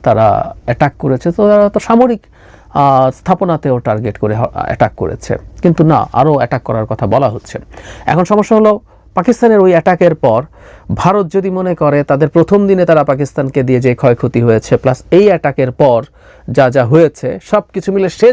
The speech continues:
যা করেছে সেটা, এই দুইটাকে ব্যালেন্স করে, তাহলে ভারত হয়তো থামবে। কিন্তু যদি by any chance ভারতের যে রুলিং এলিটরা আছে, তাদের যদি মনে হয়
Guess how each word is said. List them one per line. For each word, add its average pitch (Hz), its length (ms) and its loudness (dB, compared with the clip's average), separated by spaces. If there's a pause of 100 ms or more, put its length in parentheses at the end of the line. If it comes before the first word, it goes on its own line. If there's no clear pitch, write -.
যা 233 80 2
করেছে 139 460 -6
সেটা, 165 280 -4 (640)
এই 170 120 4
দুইটাকে 143 280 0
ব্যালেন্স 170 480 0
করে, 139 240 -4
তাহলে 170 160 -2
ভারত 156 260 -4
হয়তো 156 160 -6
থামবে। 156 400 -4
কিন্তু 180 260 0
যদি 208 200 0
by 208 140 2
any 233 180 2
chance 120 260 -2 (520)
ভারতের 160 420 0
যে 131 460 -2 (920)
রুলিং 180 360 4 (120)
এলিটরা 151 460 0
আছে, - 200 -12 (120)
তাদের 135 360 -2
যদি 156 160 0
মনে 139 340 2
হয় 101 200 0